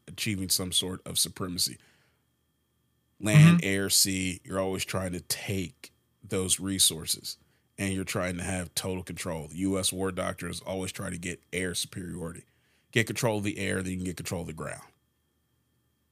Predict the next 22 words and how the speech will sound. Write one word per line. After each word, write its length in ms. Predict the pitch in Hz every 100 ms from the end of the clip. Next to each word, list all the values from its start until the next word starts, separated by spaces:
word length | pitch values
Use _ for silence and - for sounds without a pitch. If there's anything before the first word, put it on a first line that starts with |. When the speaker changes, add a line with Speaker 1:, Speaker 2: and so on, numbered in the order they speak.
| 147
Speaker 2:
Okay. 240 | 143 123
Speaker 1:
But 80 | 113
whether 280 | 113 110 110
it's 160 | 101
in 80 | 98
the 100 | 92
air, 360 | 101 127 127 123 113
whether 280 | 90 101 95
it's 120 | 87
on 80 | 92
the 60 | 87
ground, 360 | 110 110 107
whether 180 | 98 92
it's 140 | 90 92
at 140 | 80
sea, 460 | - 120 110 104 - _ _ _ _ _
whatever 960 | - 95 95 98 - 117 139 135 123 104 - _ _ _ _ _ -
incremental 640 | 117 127 - 110 107 110 98
advancements 720 | 87 95 98 98 - 98 -
you 140 | 95
make, 540 | 92 92 98 117 - - _ _ _ _ _ _ _ -
you 400 | 101 107 95